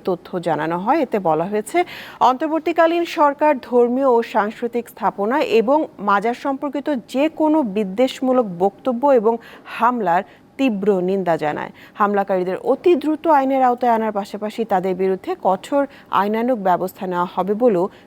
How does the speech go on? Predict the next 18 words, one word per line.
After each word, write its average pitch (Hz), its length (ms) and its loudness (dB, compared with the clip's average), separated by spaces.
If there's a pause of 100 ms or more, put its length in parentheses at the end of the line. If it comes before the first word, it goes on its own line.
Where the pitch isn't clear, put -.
বিজ্ঞপ্তিতে 240 640 -2
উল্লেখ 175 280 -2 (120)
করা 139 180 0
হয়। 180 220 -6 (400)
ধর্মীয় 247 360 2
উপাসনালয় 240 720 2
ও 214 100 0
সাংস্কৃতিক 220 600 -4
স্থাপনা 196 600 -2
রক্ষায় 202 480 0 (120)
পর্যাপ্ত 226 640 -2
ব্যবস্থা 190 560 -2
নিতে - 280 -12 (340)
আইনশৃঙ্খলা 208 540 -2
বাহিনীকে 185 520 -2
নির্দেশ 175 460 -2
দেওয়া 127 180 0
হয়েছে। 180 460 -12